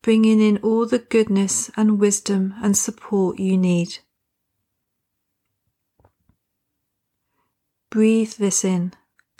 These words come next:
And as you do, take your attention now to your feet, which are also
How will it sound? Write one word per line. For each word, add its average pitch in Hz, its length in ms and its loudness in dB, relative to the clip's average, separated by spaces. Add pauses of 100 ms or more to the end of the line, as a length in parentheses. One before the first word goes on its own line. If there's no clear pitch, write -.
(4000)
And 214 140 0
as 233 200 0
you 277 140 0
do, 196 400 0 (460)
take 220 420 -2
your 247 100 4
attention 233 640 -2
now 202 220 2
to 202 200 -4
your 196 120 0
feet, - 560 -6 (1700)
which 214 240 -4
are - 60 0
also 202 680 0